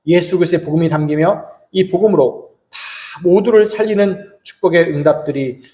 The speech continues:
누려지게 하옵소서. 이 모든 것 우리 주 예수 그리스도 이름으로 기도하오며 이제는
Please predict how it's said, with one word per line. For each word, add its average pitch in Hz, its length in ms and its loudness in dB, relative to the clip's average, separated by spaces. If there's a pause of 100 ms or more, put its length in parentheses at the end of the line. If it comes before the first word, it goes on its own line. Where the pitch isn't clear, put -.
(120)
누려지게 151 840 2
하옵소서. 135 640 -4 (1200)
이 190 100 4
모든 208 300 4
것 - 540 0
우리 156 180 -4
주 160 240 0
예수 185 440 2
그리스도 180 300 0
이름으로 156 180 2
기도하오며 147 680 0 (1600)
이제는 208 640 2